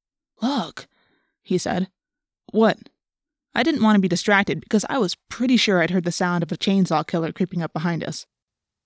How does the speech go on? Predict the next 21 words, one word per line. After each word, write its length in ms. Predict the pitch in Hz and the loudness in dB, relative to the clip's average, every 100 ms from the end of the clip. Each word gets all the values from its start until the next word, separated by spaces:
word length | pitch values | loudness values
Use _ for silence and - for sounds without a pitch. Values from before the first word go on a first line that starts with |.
| _ _ - | _ _ -14
"Just 380 | 240 247 - | -12 -10 -12
look," 680 | - 190 277 175 131 - - _ _ _ _ _ _ _ | -6 -2 0 0 -6 -18 -20 _ _ _ _ _ _ _
Tobias 400 | - 170 160 160 | -4 -2 0 -2
said. 320 | - 170 175 - _ _ _ _ _ | -2 -2 -4 -8 _ _ _ _ _
His 240 | _ - 214 | _ -6 -4
voice 300 | 269 233 - | -2 -2 -2
was 120 | 180 | -4
strange, 500 | - 226 185 151 - _ _ _ _ _ _ | -4 -4 -4 -4 -8 _ _ _ _ _ _
amazed 440 | 190 185 302 294 - | 2 4 4 2 -2
sounding, 540 | - 156 156 185 190 - _ _ | -4 -2 0 -2 -2 -6 _ _
but 140 | 233 - | -10 -8
serious 540 | - 262 269 170 160 - | -8 -2 0 0 -2 -6
at 80 | |
the 60 | - | -6
same 240 | - 196 | 0 2
time. 400 | 185 226 - 147 - _ _ _ _ _ _ _ _ _ | 2 0 0 -6 -8 _ _ _ _ _ _ _ _ _
So 400 | - 151 175 240 - | -4 -2 -2 -6 -4
I 60 | 180 | -2
looked 220 | 208 254 | -2 0
up, 220 | 247 - _ _ _ _ _ _ _ _ - | -2 -4 _ _ _ _ _ _ _ _ -10
and 180 | 165 | -10